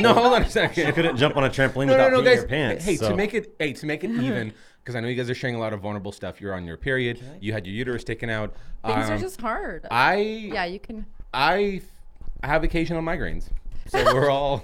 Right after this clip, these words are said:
Speaker 4: <laughs> We're all in the
Speaker 2: We're
Speaker 4: same boat.
Speaker 2: even. That's,
Speaker 4: Wow,
Speaker 2: that's
Speaker 4: honey.
Speaker 2: true.
Speaker 4: You're,
Speaker 1: So,
Speaker 4: I, I'm so sorry you have to go through that.
Speaker 1: uh, the cross that you bear, I bear as well.
Speaker 4: <laughs>
Speaker 1: So here we are.
Speaker 4: Rough.
Speaker 3: Oh, so let's put this
Speaker 2: It
Speaker 3: on.
Speaker 2: makes me
Speaker 1: You don't
Speaker 2: feel
Speaker 1: have
Speaker 2: so
Speaker 1: to. I
Speaker 2: much
Speaker 1: don't.
Speaker 2: better.
Speaker 1: I, it's, uh,
Speaker 4: Yeah.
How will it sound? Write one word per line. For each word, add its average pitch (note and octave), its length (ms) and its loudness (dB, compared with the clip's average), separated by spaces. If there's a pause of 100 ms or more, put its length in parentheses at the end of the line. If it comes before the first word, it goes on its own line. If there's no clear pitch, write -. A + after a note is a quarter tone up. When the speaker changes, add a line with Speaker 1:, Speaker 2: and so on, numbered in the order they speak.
(160)
Speaker 4:
<laughs> - 160 -8
We're F4+ 180 6
all F4+ 300 12
in E4+ 60 2
the D4+ 80 4
Speaker 2:
We're B3+ 240 4
Speaker 4:
same A#3 100 2
boat. F#3 200 6
Speaker 2:
even. F#3 300 -2
That's, G3 400 -2
Speaker 4:
Wow, G#3 300 2
Speaker 2:
that's G3 100 -6
Speaker 4:
honey. F#3 200 -6 (100)
Speaker 2:
true. E3 180 -14
Speaker 4:
You're, G3+ 300 -6
Speaker 1:
So, A2 420 -2
Speaker 4:
I, G#3 120 -2
I'm G#3 120 -4
so A3 240 -10 (100)
sorry A#3+ 260 -8
you F#3 40 -8
have F#3 120 -12
to - 60 -14
go F#3+ 140 -6
through - 200 -8
that. G#2 80 -6
Speaker 1:
uh, G2 380 -2 (140)
the A2+ 60 -4
cross B2 260 -2
that A#2+ 80 -8
you C3 80 -4
bear, C#3+ 240 2
I C3+ 140 -2
bear C3+ 400 -2
as A2 200 -8
well. - 320 -2
Speaker 4:
<laughs> C#4+ 680 -2
Speaker 1:
So F2 340 -8 (380)
here - 120 -2
we G#2+ 100 0
are. A#2 100 0
Speaker 4:
Rough. F3+ 220 -2 (500)
Speaker 3:
Oh, G#2+ 200 -8 (180)
so - 140 -18
let's A#3 60 -16
put - 140 -16
this - 100 -14
Speaker 2:
It - 40 -12
Speaker 3:
on. C4 60 -8
Speaker 2:
makes - 260 -10
me D4 80 -4
Speaker 1:
You F#4+ 80 -2
don't C3+ 80 0
Speaker 2:
feel - 80 -2
Speaker 1:
have - 80 -6
Speaker 2:
so B3+ 60 -6
Speaker 1:
to. B3 60 -2
I - 40 -2
Speaker 2:
much - 80 0
Speaker 1:
don't. G#3+ 80 -2
Speaker 2:
better. G3+ 180 4
Speaker 1:
I, - 120 -4 (240)
it's, G3+ 220 -10
uh, - 80 -8
Speaker 4:
Yeah. F#3 240 -4